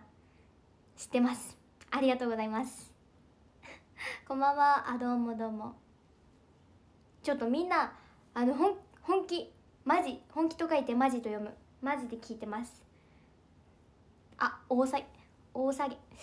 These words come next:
ね、ここ数日ね、あの、二つ結びしかしてないという最大の事件、気づいてしまったね、ゆりは。え、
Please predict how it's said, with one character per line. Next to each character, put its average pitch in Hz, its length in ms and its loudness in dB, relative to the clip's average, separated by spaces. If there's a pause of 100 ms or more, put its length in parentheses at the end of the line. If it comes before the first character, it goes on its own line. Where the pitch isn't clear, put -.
(440)
ね、 240 160 0
こ 269 140 -8
こ 320 120 2
数 320 240 0
日 302 280 -8
ね、 240 260 -6
あ 214 40 -10
の、 233 100 -10
二 320 200 -6
つ 320 140 -6
結 320 220 -2
び 240 100 -4
し - 80 -12
か 240 80 -10
し - 80 -14
て - 80 -8
な 269 100 -2
い 254 100 -4
と 233 120 -6
い 220 140 -4
う 208 240 -12 (480)
最 269 320 -6
大 269 180 4
の 262 140 4
事 262 140 -2
件、 220 340 -4 (260)
気 - 80 -12
づ 233 120 -4
い 226 60 -2
て 226 80 -10
し - 140 -8
ま 214 80 -6
っ 220 100 -12
た 214 120 -10
ね、 208 120 -10
ゆ 202 60 -16
り - 100 -14
は。 - 60 -16 (3500)
え、 381 180 4